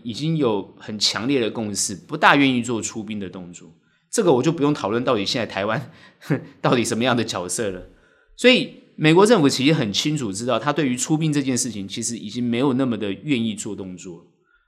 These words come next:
但是你出武器啊，出资源，他会做这个动作。已经在这个俄乌战争里面已经很明显的状况摆出来了。所以这个战争如果持续，那后面的经济到底怎么办？那I，I M F也提出警告了。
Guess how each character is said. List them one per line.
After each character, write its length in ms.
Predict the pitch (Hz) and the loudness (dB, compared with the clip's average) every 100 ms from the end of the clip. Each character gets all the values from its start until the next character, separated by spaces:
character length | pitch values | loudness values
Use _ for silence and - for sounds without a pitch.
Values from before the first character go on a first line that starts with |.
| _ | _
但 120 | - 175 | -4 0
是 240 | 175 143 | 2 0
你 260 | 127 113 113 | 0 -2 -2
出 260 | - 170 | 2 4
武 160 | 139 104 | 4 2
器 240 | - 151 | 2 4
啊， 160 | 120 113 | 4 4
出 460 | - 135 110 - _ | 2 -2 -4 -12 _
资 240 | - - 139 | -6 -4 0
源， 240 | 117 95 | 0 -2
他 200 | 98 135 | -2 -2
会 160 | 151 117 | 0 -2
做 120 | 113 | -4
这 120 | 101 | -6
个 100 | 98 | -8
动 240 | 90 90 87 | -10 -14 -14
作。 240 | 92 85 _ _ _ - | -16 -18 _ _ _ -10
已 80 | 131 | 0
经 180 | 214 | 2
在 380 | 220 208 139 - - _ _ _ _ _ _ | 8 8 8 0 -20 _ _ _ _ _ _
这 120 | - | 0
个 320 | 180 165 156 147 | 6 6 6 6
俄 160 | 196 | 6
乌 120 | 175 | 4
战 140 | 170 160 | 4 4
争 140 | 156 | 4
里 100 | 131 | 2
面 140 | 120 110 | 2 0
已 40 | |
经 140 | 139 | 0
很 100 | 131 | -2
明 160 | 101 127 | 0 2
显 140 | 160 | 2
的 80 | 110 | 0
状 180 | 107 151 | -2 0
况 140 | 127 | 0
摆 140 | 101 82 | -2 -6
出 200 | - 95 | -10 -12
来 120 | 82 | -12
了。 80 | 82 _ _ _ _ _ _ | -18 _ _ _ _ _ _
所 160 | - 294 | 2 4
以 320 | 170 - - | 4 0 -6
这 140 | - 277 | 2 6
个 100 | 220 | 8
战 180 | 240 185 | 8 8
争 140 | 196 | 6
如 120 | 180 | 6
果 120 | 175 120 | 6 4
持 300 | - 110 113 | 2 -2 -4
续， 580 | - 135 90 - _ - | -2 -2 -4 -12 _ 2
那 320 | 240 - - - | 2 2 -4 -2
后 160 | - | 2
面 80 | 208 | 4
的 80 | 180 | 4
经 140 | 175 | 4
济 120 | 175 165 | 4 6
到 120 | 135 | 6
底 60 | 123 | 4
怎 120 | 98 | -4
么 120 | 85 | -8
办？ 340 | 95 85 - _ _ _ _ | -10 -10 -14 _ _ _ _
那 120 | 208 | 2
I，I 640 | 175 190 208 196 202 208 | 4 6 6 6 4 4
M 80 | 185 | 4
F 180 | 165 143 | 4 2
也 160 | 120 113 | 2 0
提 180 | - 110 | 0 -2
出 140 | 135 | -2
警 220 | 135 87 | -2 -4
告 220 | 95 92 | -4 -4
了。 180 | 80 82 | -6 -14